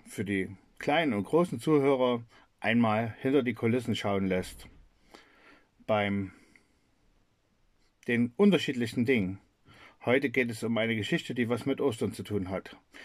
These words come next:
Die Eltern Anke und Christian Schreiber haben drei Kinder. Lena ist die jüngste und besucht noch den Kindergarten. Silas und seine älteste Schwester Julia gehen schon zur Schule. Und dann gibt es noch die Großeltern,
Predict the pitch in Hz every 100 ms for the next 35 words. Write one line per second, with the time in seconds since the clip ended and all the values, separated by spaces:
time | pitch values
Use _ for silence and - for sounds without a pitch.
0 | - - 113 131 185 180 139 104 143 143
1 | 101 98 135 127 107 98 - 123 139 104
2 | 104 - - 110 117 131 107 90 98 -
3 | - - - 113 151 156 123 - 104 123
4 | 156 - 113 98 104 147 - 139 117 _
5 | - 127 120 156 131 92 92 - 92 -
6 | - - - - 196 185 170 - 107 113
7 | 107 104 - _ 120 143 147 120 107 -
8 | 120 113 101 120 131 127 113 113 117 -
9 | 113 113 147 - 104 90 107 _ _ -
10 | - - - 90 - 139 151 127 - 110
11 | 131 120 120 143 143 139 147 101 104 101
12 | 95